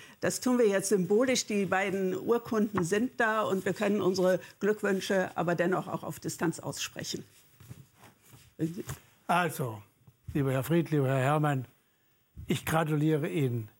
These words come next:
Speaker 2: herzlich zur Verleihung des Medienpreises des Deutschen Bundestages zwanzig einundzwanzig. Und, äh, ich finde,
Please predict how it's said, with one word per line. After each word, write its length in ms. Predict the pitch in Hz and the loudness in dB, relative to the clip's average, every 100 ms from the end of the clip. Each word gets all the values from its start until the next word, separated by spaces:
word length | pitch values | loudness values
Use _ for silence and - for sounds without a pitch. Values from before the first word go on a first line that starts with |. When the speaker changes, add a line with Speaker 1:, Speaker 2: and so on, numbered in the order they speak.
| _ | _
Speaker 2:
herzlich 760 | - 147 - - 127 117 - - _ _ _ _ _ _ - | -2 -2 0 -2 -4 -4 -8 -20 _ _ _ _ _ _ -6
zur 160 | 143 | -4
Verleihung 520 | 117 123 135 147 131 113 | 0 2 2 2 2 -2
des 420 | 107 - - - | -4 -6 -10 -4
Medienpreises 1200 | 139 151 160 147 135 127 127 139 127 131 - - _ - | 2 2 4 2 2 0 2 2 0 -2 -4 -10 _ -14
des 120 | - | -4
Deutschen 400 | 139 127 - 123 | -2 -2 -2 0
Bundestages 880 | 139 156 139 - 135 135 127 - - _ _ _ _ _ - | 2 2 0 -2 0 0 -2 -6 -16 _ _ _ _ _ -10
zwanzig 640 | - 143 127 135 - - - | -2 2 2 0 -2 -8 -8
einundzwanzig. 920 | - 156 147 117 147 170 165 185 - - 185 - - _ _ _ _ _ _ _ _ _ _ _ | 0 2 2 0 0 2 2 -2 -4 -10 -10 -10 -20 _ _ _ _ _ _ _ _ _ _ _
Und, 300 | - 147 135 - _ - | 0 2 0 -4 _ -2
äh, 260 | 143 131 143 - _ _ _ _ _ | 2 2 0 -8 _ _ _ _ _
ich 200 | - 143 | -2 -2
finde, 420 | - 170 160 156 | 0 2 2 0